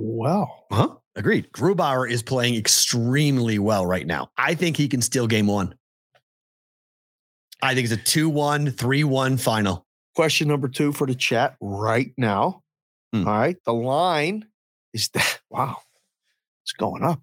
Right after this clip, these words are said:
Speaker 1: Dallas minus what? Hit refresh. Minus one eighty?
Speaker 2: Mm.
Speaker 1: Okay. Peaking at minus one eighty-five.
Speaker 2: What's the
Speaker 1: But
Speaker 2: plus?
Speaker 1: that's on the places where they don't move the dog. <laughs>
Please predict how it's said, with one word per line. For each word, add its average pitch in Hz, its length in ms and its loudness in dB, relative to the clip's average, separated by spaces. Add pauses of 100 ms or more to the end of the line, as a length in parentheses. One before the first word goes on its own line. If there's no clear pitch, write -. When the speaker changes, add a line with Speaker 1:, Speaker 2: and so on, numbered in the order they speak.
(100)
Speaker 1:
Dallas 156 460 -2
minus 135 380 0
what? - 440 -4 (380)
Hit - 180 0
refresh. - 600 0
Minus 127 360 0
one 135 240 0
eighty? 147 540 0 (320)
Speaker 2:
Mm. 127 320 2 (580)
Speaker 1:
Okay. 247 460 0 (600)
Peaking 202 400 2
at 151 100 0
minus 156 420 0
one 170 180 0
eighty-five. 170 640 0 (180)
Speaker 2:
What's 113 180 0
the 120 80 0
Speaker 1:
But - 60 -8
Speaker 2:
plus? 113 220 0
Speaker 1:
that's 139 220 0
on 151 100 2
the 147 80 0
places 143 440 0
where 131 120 0
they 117 160 0
don't 127 400 -2
move 127 320 0
the 113 100 -4
dog. 131 380 -2 (200)
<laughs> - 120 -6